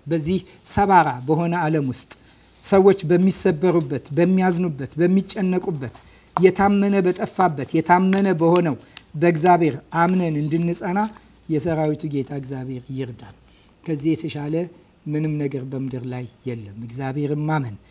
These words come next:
እግዚአብሔርን ማመን እንደዚህ አይነት አስደናቂ ንጉሥ፣ ኃያል፣ ታላቅ፣ የሚለውጥ፣ የሚሰራ፣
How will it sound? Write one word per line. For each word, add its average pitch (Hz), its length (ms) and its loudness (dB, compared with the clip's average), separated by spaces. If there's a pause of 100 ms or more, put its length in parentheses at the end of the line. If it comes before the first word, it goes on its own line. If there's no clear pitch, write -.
(240)
እግዚአብሔርን 139 540 -2
ማመን 117 320 -6
እንደዚህ 139 360 -2
አይነት 147 280 -2 (340)
አስደናቂ 139 560 -4 (100)
ንጉሥ፣ 143 400 -4 (520)
ኃያል፣ 139 420 -4 (140)
ታላቅ፣ 127 460 -8 (360)
የሚለውጥ፣ 156 720 2
የሚሰራ፣ 143 500 -6